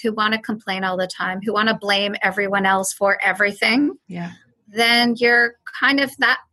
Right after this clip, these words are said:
Speaker 1: becomes part of that negative energy that you carry around. So I would say the biggest lesson I learned is who I want to associate with, what I'm willing to stand for. Um, you know, ethics are probably one of the most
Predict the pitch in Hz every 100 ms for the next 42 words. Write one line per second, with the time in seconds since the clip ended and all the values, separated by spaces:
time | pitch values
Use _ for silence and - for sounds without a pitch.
0 | - 214 - 254 226 - - 202 208 190
1 | 202 233 190 190 202 208 - 190 190 180
2 | 180 175 175 175 175 180 170 170 170 165
3 | 160 147 143 - - - _ - - 208
4 | 208 208 - - 220 240 240 220 208 220
5 | 226 254 220 214 - 208 196 190 196 196
6 | 190 - - _ _ - 285 294 302 262
7 | 247 240 214 220 233 208 208 202 208 -
8 | - - - 233 277 262 247 240 240 240
9 | 240 - 202 190 190 - 190 190 190 190
10 | - - 190 185 190 - 214 202 196 -
11 | 226 - 262 - - - - - 190 190
12 | - 214 220 214 208 196 190 190 190 185
13 | 185 180 - -